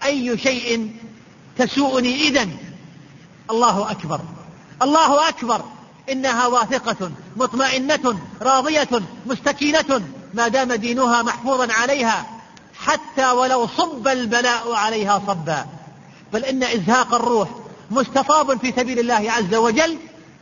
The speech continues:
على أي جنب كان في الله المصرع.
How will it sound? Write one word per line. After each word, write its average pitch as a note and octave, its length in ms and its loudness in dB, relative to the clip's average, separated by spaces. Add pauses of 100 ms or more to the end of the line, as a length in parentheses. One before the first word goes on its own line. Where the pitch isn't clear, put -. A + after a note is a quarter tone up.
(300)
على A#3 360 0
أي B3 260 0
جنب A3+ 480 0 (800)
كان B3 300 0
في A3+ 100 -2
الله G#3+ 360 0 (440)
المصرع. G3+ 580 -2